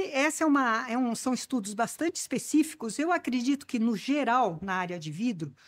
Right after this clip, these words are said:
o pessoal ainda tá tentando muito aumentar a resistência mecânica do vidro. Então, por exemplo, o vidro eu acho que ainda tem um, um, um futuro grande em arquitetura. Se você pegar área envidraçada de prédios,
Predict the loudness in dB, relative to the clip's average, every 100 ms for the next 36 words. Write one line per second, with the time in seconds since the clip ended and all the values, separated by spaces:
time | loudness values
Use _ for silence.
0 | _ -10 -4 -4 -2 0 0 2 2 4
1 | 2 0 -2 0 -2 -2 -2 0 0 4
2 | 6 6 2 0 0 0 2 0 0 -2
3 | -4 -2 0 2 0 0 2 2 2 -2
4 | -4 -6 -6 -8 -10 -20 _ _ _ _
5 | 0 2 0 0 -2 -2 0 2 4 2
6 | 0 0 0 0 0 0 0 0 -2 -2
7 | -2 -2 -4 -8 -6 -8 0 2 4 2
8 | 2 2 2 0 -2 -4 -8 -8 -8 -4
9 | -2 -2 -4 -6 -6 -6 -6 -4 -2 2
10 | 2 0 _ _ _ _ -4 2 4 4
11 | 2 0 2 0 0 -2 -2 -2 -2 0
12 | 0 0 -2 -6 -10 -4 0 0 -2 -4
13 | -8 -10